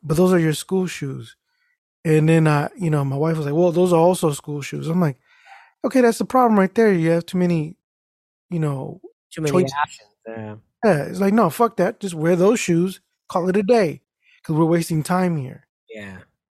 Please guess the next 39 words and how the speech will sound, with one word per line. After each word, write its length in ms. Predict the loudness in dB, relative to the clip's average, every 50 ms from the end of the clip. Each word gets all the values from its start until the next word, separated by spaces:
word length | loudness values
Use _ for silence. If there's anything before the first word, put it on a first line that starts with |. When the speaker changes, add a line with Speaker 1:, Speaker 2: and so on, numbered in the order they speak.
| _ _ _ -12
Speaker 1:
You 140 | -8 -4
know 80 | -2 0
what 80 | 0 2
I 20 |
mean? 200 | 2 2 0 0
But, 340 | -2 -6 -8 -8 -10 -12 _ _ _ _ _ _ _ _ _ -20 -14 -4
and 100 | 0 2
then 120 | 4 4 4
so 140 | 4 4 4
all 160 | 4 4 4
this 100 | 2 2
clothes 280 | 0 2 2 2 2 2
accumulates 640 | 0 -4 0 0 2 2 2 2 2 0 -2 -2 -6
because 300 | -10 -6 -4 -4 -4 -4
it's 200 | -6 -6 -2 0
nice 340 | 0 2 2 2 0 0 -2
stuff 540 | -6 -8 -4 0 2 2 2 2 0 -2 -2
and 260 | -2 -2 -2 -6 -10 _ _ -20 -20 _ _
some 280 | -10 -4 0 2 2
of 140 | 2 2 2 0
it's 200 | 0 -2 -2 -2
name 380 | 0 2 4 4 4 4 2 2
brand. 280 | 2 0 0 0 0
I 80 | -2 -4
can't 240 | -4 -6 -6 -4 -4
just 160 | -6 -6 -4
get 180 | -4 -4 -4
rid 180 | -2 -2 0 2
of 120 | 2 0
it. 40 | 0 -2
I 160 | 0 2 2
want 320 | 4 4 4 2 0 -4
to, 220 | -8 -12 -14 -14 -18 _ _ _ _ _ _ _ _ _ _ _ _ _ _ _ _ _ _ _ _ -20 _ -2
you 140 | 0 2 4
know, 180 | 4 4 4 2
but 180 | 2 0 0
then 160 | 2 2 2 2
it's 140 | 0 -4 -6
like 320 | -8 -8 -8 -12 _ _